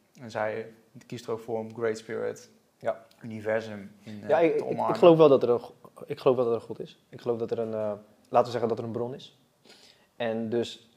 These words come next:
Speaker 2: van alle religieën die er zijn, dat het we-, wellicht iets van een legacy is. Van een beginpunt, om het zo te zeggen. Dus, eh, ja, dat, dat vind ik wel interessant. Het is, ja, het is altijd, op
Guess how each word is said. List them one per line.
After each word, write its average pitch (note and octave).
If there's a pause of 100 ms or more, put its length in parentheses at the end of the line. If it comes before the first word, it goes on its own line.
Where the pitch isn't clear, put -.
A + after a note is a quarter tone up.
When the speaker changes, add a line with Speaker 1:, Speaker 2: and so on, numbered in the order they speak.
Speaker 2:
van -
alle B2
religieën A#2
die A2
er G#2+
zijn, A2+
dat G#2+
het G#2+
we-, A2
wellicht A#2
iets -
van B2
een G#2+
legacy A2
is. - (500)
Van G2+
een G#2+
beginpunt, - (200)
om A#2+
het G#2+
zo A2+
te G#2
zeggen. - (520)
Dus, -
eh, A2 (640)
ja, A2+
dat, G#2
dat A#2
vind -
ik A2+
wel G#2+
interessant. G#2+
Het A#2
is, - (340)
ja, B2+
het A#2
is -
altijd, C3+
op -